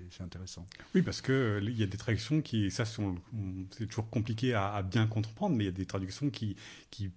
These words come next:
Speaker 2: passe pas forcément bien le temps. Une durée de vie, c'est vingt ans, euh, trente ans. Là, elle arrivait aussi au bon moment. Elle s'était rendue compte, euh, que, bah, la précédente traduction,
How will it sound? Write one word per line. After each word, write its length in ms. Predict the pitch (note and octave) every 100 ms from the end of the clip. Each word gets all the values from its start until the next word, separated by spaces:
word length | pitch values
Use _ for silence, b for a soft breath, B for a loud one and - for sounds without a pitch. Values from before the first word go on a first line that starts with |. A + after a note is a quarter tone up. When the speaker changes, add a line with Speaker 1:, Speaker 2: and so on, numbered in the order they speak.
| - _
Speaker 2:
passe 200 | G2 -
pas 220 | - G2 G2
forcément 440 | A2+ A2 G#2+ G2+
bien 200 | F#2+ A2+
le 160 | A#2 B2+
temps. 280 | E3+ D#3+
Une 100 | A2+
durée 240 | F#2 F#2+ F#2+
de 60 |
vie, 120 | F#2+ C3+
c'est 160 | -
vingt 260 | F2+ G2 -
ans, 200 | B2 A2
euh, 40 |
trente 360 | F#2+ - A2+ A2+
ans. 120 | F3 F3 B A#2+
Là, 80 |
elle 80 | A#2+
arrivait 240 | G#2 G#2+ G#2+
aussi 220 | G2+ C#3
au 80 | G#2
bon 120 | G#2+
moment. 260 | C3+ E3+
Elle 160 | A2 F#2+
s'était 200 | - -
rendue 260 | G2 G2 F#2+
compte, 320 | D3+ D3 A2+
euh, 160 | G2+
que, 420 | F2+ - A#2 G#2+ F#2+
bah, 140 | F#2
la 100 | F#2
précédente 360 | - A2 A2+ G#2+
traduction, 380 | G2+ - C#3+